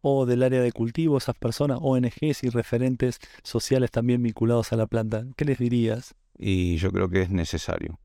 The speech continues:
Speaker 2: Directamente, eh, no es una, una invitación, yo creo que es, eh,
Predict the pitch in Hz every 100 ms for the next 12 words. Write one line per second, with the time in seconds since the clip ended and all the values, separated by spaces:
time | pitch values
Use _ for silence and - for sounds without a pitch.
0 | _ 85 82 82 82 87 90 80 85 85
1 | 80 82 80 - - - _ _ - 80
2 | 73 82 - - 92 85 - 78 76 76
3 | - 85 80 78 85 92 82 80 85 78
4 | 82 80 78 76 - - - - - -
5 | - - 82 78 76